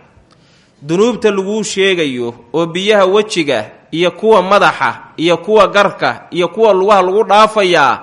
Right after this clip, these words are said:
waa dunuubta adiga Ilaahay idiin dhaxaysa. Wixii xuquuq oo aadama uu kugu leeyahay, weysana kaa dhaafi mayso, salaadna kaa dhaafi mayso. Waa inaad asagii u tagto qofkii, "Xoolahana kaa dhacay, waan ku xantay,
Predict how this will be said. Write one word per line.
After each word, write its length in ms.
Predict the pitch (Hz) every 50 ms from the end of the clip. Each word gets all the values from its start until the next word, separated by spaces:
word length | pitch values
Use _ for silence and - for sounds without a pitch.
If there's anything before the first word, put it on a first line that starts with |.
| - - - _ _ _ _ _ _ _ _ _ -
waa 180 | 147 165 175 180
dunuubta 420 | 165 185 202 220 226 220 226 208 185
adiga 160 | 185 202 196
Ilaahay 280 | 185 190 190 175 170 160
idiin 200 | 156 160 165 151
dhaxaysa. 440 | 131 131 131 117 - - - - - - - - _ _ _ _ _ _ _ _ _ _ _ _
Wixii 360 | 185 226 247 196 214 208 190
xuquuq 480 | 165 - 190 180 165 175 208 226 220 190
oo 80 | 190
aadama 460 | 185 151 139 165 175 175 208 220 214 202
uu 180 | 135 175 170
kugu 280 | 165 - 180 185 220 240
leeyahay, 600 | 214 202 185 170 156 143 139 135 123 113 110 - - _ _ _ _ _ _ _ _ _ _ -
weysana 440 | 160 185 214 214 - 202 185 175 -
kaa 180 | - 175 180
dhaafi 240 | 175 170 165 135 147
mayso, 240 | 147 156 156 147 147
salaadna 320 | 139 156 151 170 180 190
kaa 140 | 160 160 156
dhaafi 240 | 151 147 135 127 123
mayso. 280 | 123 117 113 - - - - _ _ _ _ _ _ _ _ _ _ -
Waa 100 | 143 175
inaad 180 | 196 185 180
asagii 300 | 170 170 - 254 254 214
u 100 | 190 202
tagto 280 | 202 202 175 - 175 156
qofkii, 340 | 170 170 165 - - 117 - - _ _ _ _ _ -
"Xoolahana 360 | 147 156 165 165 160 156 143
kaa 160 | - 156 151
dhacay, 240 | 160 160 147 165 170 - - - - _ _ _ _ _
waan 200 | - 151 170 165
ku 100 | 156 -
xantay, 400 | 147 131 156 156 156 - 170 175